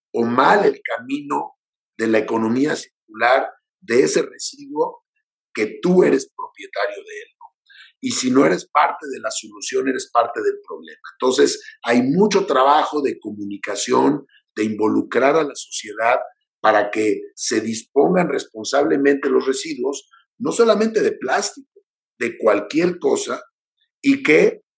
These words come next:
existan las cadenas de suministro, porque hay inversión, hay compromiso para recuperar esos envases o empaques o productos reciclables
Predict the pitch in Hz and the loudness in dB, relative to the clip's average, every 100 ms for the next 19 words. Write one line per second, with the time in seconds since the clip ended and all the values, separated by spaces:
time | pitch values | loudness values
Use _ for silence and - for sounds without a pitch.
0 | - 127 - - 190 180 - 180 156 - | -4 -4 -4 -8 -8 -6 -2 0 0 -2
1 | - - - 98 113 156 196 214 180 170 | -4 -6 -4 0 2 2 4 2 0 -4
2 | 139 139 143 160 165 - 147 160 160 - | -2 0 0 -2 -8 -6 0 0 0 -10
3 | _ _ 98 98 117 120 160 175 156 139 | _ _ -6 -4 0 2 2 2 0 0
4 | - 151 147 135 - - 139 143 160 - | -4 -8 -6 -8 -8 -12 -10 -10 -8 -6
5 | 143 143 - _ _ _ _ 107 104 101 | -2 -4 -6 _ _ _ _ 0 0 2
6 | 107 107 110 110 110 127 170 170 147 143 | 0 -2 -6 0 2 2 0 -12 -14 -12
7 | 151 143 151 139 - _ _ _ _ 95 | -8 -8 -8 -12 -16 _ _ _ _ -2
8 | 95 95 - - - 143 135 - _ _ | -2 -2 0 0 2 2 0 -4 _ _
9 | _ - 107 - 107 107 170 - 190 160 | _ -4 -4 0 2 4 2 4 0 2
10 | 160 156 - 165 156 143 175 - - | -2 -4 -4 0 2 2 -2 -4 -10